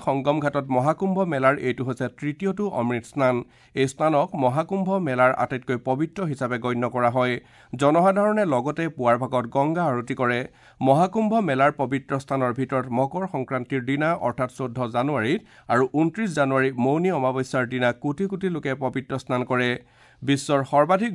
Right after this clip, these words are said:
ধৰ্মীয় জনসমাৱেশ হিচাপে পৰিগণিত হোৱা এই মহাকুম্ভ মেলাত বৰ্তমানলৈ ছয়ত্ৰিছ কোটিৰো অধিক লোকে পবিত্ৰ স্নান কৰে। শিক্ষামন্ত্ৰী ৰণোজ পেগু আজি বিদ্যালয় শিক্ষা বিভাগ, উচ্চ শিক্ষা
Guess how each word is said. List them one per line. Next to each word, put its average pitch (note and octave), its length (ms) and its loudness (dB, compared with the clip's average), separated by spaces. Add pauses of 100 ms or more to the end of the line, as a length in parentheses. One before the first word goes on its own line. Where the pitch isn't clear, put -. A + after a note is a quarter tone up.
ধৰ্মীয় D3 420 2
জনসমাৱেশ D3 600 0
হিচাপে C3 260 -2 (100)
পৰিগণিত F3+ 540 0
হোৱা F#3+ 160 0 (160)
এই C3+ 140 0
মহাকুম্ভ C3 380 -2 (140)
মেলাত C3 300 2 (420)
বৰ্তমানলৈ G#3 600 2 (100)
ছয়ত্ৰিছ D3+ 460 -6
কোটিৰো C#3 300 0 (180)
অধিক F3 240 -2
লোকে G3+ 300 -4
পবিত্ৰ B2+ 400 -4
স্নান C3 300 -2
কৰে। B2 220 2 (960)
শিক্ষামন্ত্ৰী B3+ 640 0 (100)
ৰণোজ D3+ 300 2
পেগু G3 220 -2 (120)
আজি C#3 240 0
বিদ্যালয় G3 500 0
শিক্ষা D3 380 -2
বিভাগ, D#3+ 240 2 (200)
উচ্চ C#3 160 -6 (160)
শিক্ষা D3 260 -2